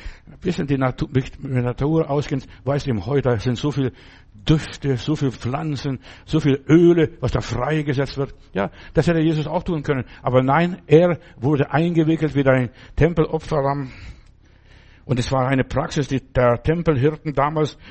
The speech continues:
die Lämmer rein zu halten, dass nichts passiert. Das muss ein unschuldiges, reines, unbeflecktes Lamm sein. Jesus war das Opferlamm und es macht Sinn,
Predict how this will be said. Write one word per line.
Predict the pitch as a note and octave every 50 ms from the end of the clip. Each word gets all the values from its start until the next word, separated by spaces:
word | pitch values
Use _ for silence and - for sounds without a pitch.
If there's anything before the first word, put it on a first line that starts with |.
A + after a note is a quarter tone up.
| - - - -
die | C3 C3 C3 C3 C3+ -
Lämmer | B2 C#3 C#3 C3+ A#2+
rein | A2 G2+ G#2+ B2 D3+ D3+ D#3+ E3 D#3+
zu | - - E3 D3+ A#2
halten, | C3+ C#3+ D3 D3+ - - C#3 C3
dass | - A#2 A2 - -
nichts | A#2+ B2+ C#3 F#3 - - - -
passiert. | - - D#3 D3+ - - - E3+ F3 E3 - - - - -
Das | - C3 -
muss | C3+ A#2+
ein | B2+ B2+ C3
unschuldiges, | - G3+ A3+ G#3+ D#3+ - F3+ F3+ F3+ F3 D#3+ E3 D#3 - - - - - - -
reines, | - A2 - F3+ F3 F3+ F3+ F3 D#3+ C#3 -
unbeflecktes | - F3 E3+ D#3 D#3 - C3+ D3+ C#3+ - C3+ A#2 C3+
Lamm | C#3 D3+ D#3+ D3+
sein. | - - D3+ D3+ D#3 D3+ C3+ - _ _ - - - _ _ _ _ _ _ _ _ _ _ _ _ - _ - _ _ _ _ _ - - _ _ _ _ _ - - - - - - - - - -
Jesus | - C#3 D#3+ D3+ D#3 D3 A#2+
war | C#3 C#3 C#3+ C3+ - - - - - - - - - - - - - - - - _ - -
das | - A#2 B2
Opferlamm | C#3+ D#3 - - D#3 C3 C3+ C#3+ D3 D3 C3+ - - - - -
und | B2+ B2+
es | B2+ - -
macht | B2 A2 - -
Sinn, | - G#2+ C#3 D3+ D#3 D3